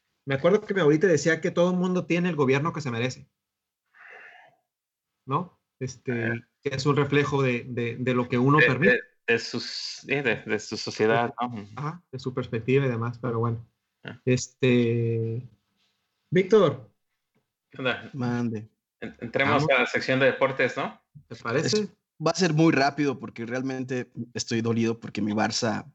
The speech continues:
Speaker 3: perdió por una tremenda goliza histórica que quedará,
Speaker 1: Güey.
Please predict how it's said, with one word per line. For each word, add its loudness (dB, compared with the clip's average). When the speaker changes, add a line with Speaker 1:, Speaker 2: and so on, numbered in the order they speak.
Speaker 3:
perdió 0
por 0
una 0
tremenda 4
goliza 2
histórica 2
que -4
quedará, 0
Speaker 1:
Güey. 0